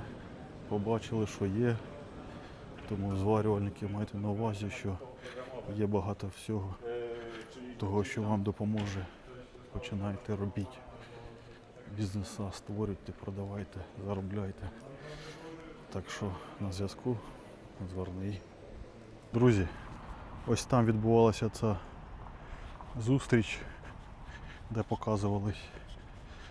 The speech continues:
різні машини, озброєння,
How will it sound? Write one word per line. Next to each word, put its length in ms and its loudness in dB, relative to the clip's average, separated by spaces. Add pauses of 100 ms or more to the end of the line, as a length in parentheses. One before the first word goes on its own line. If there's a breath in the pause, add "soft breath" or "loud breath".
(360 loud breath)
різні 380 4
машини, 640 6 (2000 loud breath)
озброєння, 800 10